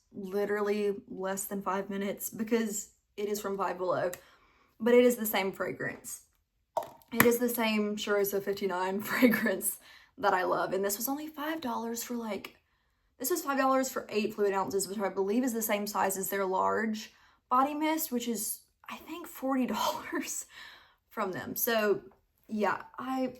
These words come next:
I'm a dupe girl. I love a dupe. This is great. It doesn't have a strong lasting ability, but then again, what body mist really does?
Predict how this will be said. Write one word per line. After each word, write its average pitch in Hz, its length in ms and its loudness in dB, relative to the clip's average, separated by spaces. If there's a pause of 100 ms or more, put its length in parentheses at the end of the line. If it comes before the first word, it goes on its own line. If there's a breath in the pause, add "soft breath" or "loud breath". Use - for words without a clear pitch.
(920 loud breath)
I'm 226 120 2
a 233 60 6
dupe 226 300 0
girl. 214 280 6
I 208 140 6
love 214 200 4
a 208 80 0
dupe. 202 340 0 (340 loud breath)
This 240 140 2
is 240 120 2
great. 214 300 2
It 202 80 2
doesn't 208 180 -2
have 226 140 -2
a 208 40 -4
strong 196 300 -2
lasting 240 340 2
ability, 220 380 0
but 202 180 -2
then 196 120 -2
again, 190 300 -4
what 185 220 -4
body 190 200 0
mist 190 260 -8
really 180 220 -4
does? 170 400 -2